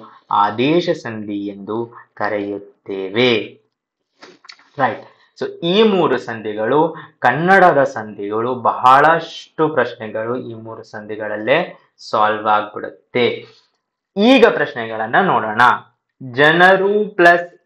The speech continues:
ಎಲ್ಲ, ಜನರೆಲ್ಲ, ಇದು ಯಾವ ಸಂಧಿ? ಮೊದಲನೆಯದಾಗಿ ಉತ್ತರ ಪದದಲ್ಲಿ ಎ ಇದೆ, so ಇದು ಸ್ವರ ಸಂಧಿ ಅಂತ ಆಯ್ತು. ಸ್ವರ ಸಂಧಿ ಆದ ತಕ್ಷಣ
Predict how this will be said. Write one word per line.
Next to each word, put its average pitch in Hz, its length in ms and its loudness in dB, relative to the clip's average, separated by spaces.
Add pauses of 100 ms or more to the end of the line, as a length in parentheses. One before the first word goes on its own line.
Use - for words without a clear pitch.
(140)
ಎಲ್ಲ, 131 240 2 (360)
ಜನರೆಲ್ಲ, 120 640 0 (480)
ಇದು 123 220 -4 (320)
ಯಾವ 120 340 6 (140)
ಸಂಧಿ? 110 440 -10 (480)
ಮೊದಲನೆಯದಾಗಿ 127 1160 0 (600)
ಉತ್ತರ 170 360 4 (180)
ಪದದಲ್ಲಿ 117 640 0 (340)
ಎ - 20 2 (260)
ಇದೆ, 110 240 0 (180)
so 120 80 -4 (160)
ಇದು 120 180 -4 (480)
ಸ್ವರ 117 280 2 (200)
ಸಂಧಿ 123 420 -2 (200)
ಅಂತ 107 160 -6 (100)
ಆಯ್ತು. 127 240 -2 (1300)
ಸ್ವರ 160 180 6 (160)
ಸಂಧಿ 160 280 2 (140)
ಆದ 117 120 2 (160)
ತಕ್ಷಣ 113 340 -6